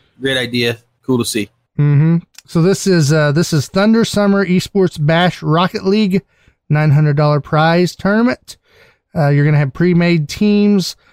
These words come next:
Speaker 1: So that's
Speaker 2: This
Speaker 1: when you
Speaker 2: is
Speaker 1: needed the little voice button, Clint, so you could put the synthesizer in Thunder, you know, Summer
Speaker 2: Oh, yeah.
Speaker 1: Thunder, and the whole thing. Yeah, that's
Speaker 2: Yeah.
Speaker 1: what you needed
Speaker 2: Well,
Speaker 1: there.
Speaker 2: maybe one day if I can,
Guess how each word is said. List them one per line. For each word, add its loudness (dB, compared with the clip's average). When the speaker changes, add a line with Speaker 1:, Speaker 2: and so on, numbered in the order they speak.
Speaker 1:
So -8
that's 2
Speaker 2:
This 0
Speaker 1:
when -2
you 0
Speaker 2:
is 2
Speaker 1:
needed 0
the 0
little 2
voice 0
button, -2
Clint, -6
so -6
you -2
could -4
put -8
the -6
synthesizer -4
in -6
Thunder, 0
you 0
know, -2
Summer 0
Speaker 2:
Oh, 2
yeah. 0
Speaker 1:
Thunder, -6
and -2
the -4
whole 0
thing. -2
Yeah, -4
that's -12
Speaker 2:
Yeah. -2
Speaker 1:
what -8
you -6
needed 0
Speaker 2:
Well, 0
Speaker 1:
there. 0
Speaker 2:
maybe 2
one 2
day 2
if -2
I 0
can, 0